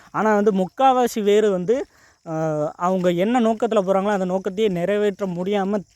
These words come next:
திணறாங்க, மாட்டிக்கிடுறாங்க அப்படிங்கிறது தான் நான் காணொளியோட, ஆ, எண்டுல வந்து சொல்லிக்கிட்டேன். அப்படியே வெளிநாட்டுக்கு போறதா முடிவாயிட்டா கூட,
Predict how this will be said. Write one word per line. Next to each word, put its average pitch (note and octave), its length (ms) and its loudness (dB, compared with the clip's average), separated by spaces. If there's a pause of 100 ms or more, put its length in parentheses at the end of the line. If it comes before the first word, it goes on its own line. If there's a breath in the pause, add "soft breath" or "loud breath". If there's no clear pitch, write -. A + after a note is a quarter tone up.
(120)
திணறாங்க, G3+ 540 0 (100)
மாட்டிக்கிடுறாங்க F#3+ 840 0
அப்படிங்கிறது D#3 460 -2
தான் E3+ 340 0
நான் C#3 240 -4
காணொளியோட, D#3 480 0 (560 loud breath)
ஆ, C#3+ 160 -6
எண்டுல E3+ 520 2
வந்து D#3+ 460 0
சொல்லிக்கிட்டேன். D#3 440 -2 (380)
அப்படியே G3+ 460 2
வெளிநாட்டுக்கு F#3+ 720 -2
போறதா F#3 40 0
முடிவாயிட்டா F#3+ 760 0
கூட, D#3 360 -4